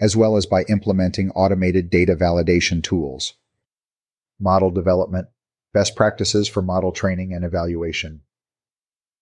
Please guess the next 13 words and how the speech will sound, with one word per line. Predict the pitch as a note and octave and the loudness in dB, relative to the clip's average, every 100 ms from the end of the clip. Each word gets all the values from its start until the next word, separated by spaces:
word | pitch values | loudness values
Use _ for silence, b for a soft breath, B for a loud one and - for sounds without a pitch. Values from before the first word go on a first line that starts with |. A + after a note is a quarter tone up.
| _ _ | _ _
Model | F#2+ G2 B2+ | 0 2 2
development | A#2 G2+ F2+ F2+ F2+ - | 2 2 2 0 -6 -8
is | F2 | -10
a | F2+ | -10
crucial | - B2 - A2 | -2 0 0 -2
phase | - G#2+ E2+ D#2 | 2 2 0 -4
in | E2+ E2+ | -8 -8
M | F#2 | -6
L | F2+ F2 | -4 -4
operations. | E2 D#2+ D#2 D2 D2 C#2 A1+ - - _ _ _ _ _ _ _ | -8 -8 -8 -6 -6 -10 -12 -14 -16 _ _ _ _ _ _ _
During | - A#2 B2 | 2 2 2
this | G2+ - | 0 0
phase, | A2+ G#2 D#2 E2 - | 2 2 2 -4 -8